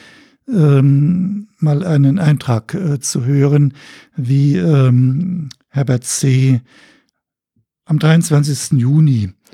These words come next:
äh, den Tag geschildert hat. Also wie ausführlich,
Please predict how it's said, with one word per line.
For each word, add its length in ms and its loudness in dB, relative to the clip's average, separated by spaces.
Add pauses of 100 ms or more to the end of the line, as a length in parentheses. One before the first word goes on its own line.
(260)
äh, 100 -2
den 240 -2
Tag 340 -2 (340)
geschildert 580 0
hat. 480 -10 (140)
Also 320 -6
wie 200 -2 (120)
ausführlich, 840 -2